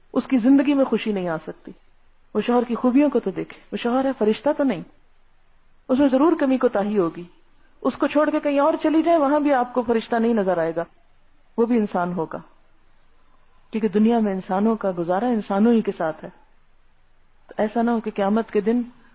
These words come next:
وہ تو کہیں اور پہنچ جائے اور آپ ناشکری کر کر کے جہنم میں جا پڑیں۔ جیسے ہمارے ہاں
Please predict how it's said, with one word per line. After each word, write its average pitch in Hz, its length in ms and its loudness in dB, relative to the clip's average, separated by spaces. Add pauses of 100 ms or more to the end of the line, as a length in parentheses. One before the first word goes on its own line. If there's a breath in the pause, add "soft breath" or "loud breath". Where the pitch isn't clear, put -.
(200 soft breath)
وہ 202 120 0
تو 220 120 0
کہیں 202 220 0
اور 233 140 2
پہنچ 240 340 0
جائے 269 120 2
اور 240 80 2 (100)
آپ 220 200 -2
ناشکری 208 440 -4
کر 196 180 -4
کر 208 180 -6
کے 202 140 -8 (220)
جہنم 202 340 -4
میں 202 160 -8
جا 170 120 -8
پڑیں۔ 160 220 -18 (1200)
جیسے 214 240 -10
ہمارے 226 320 -2
ہاں 196 280 -4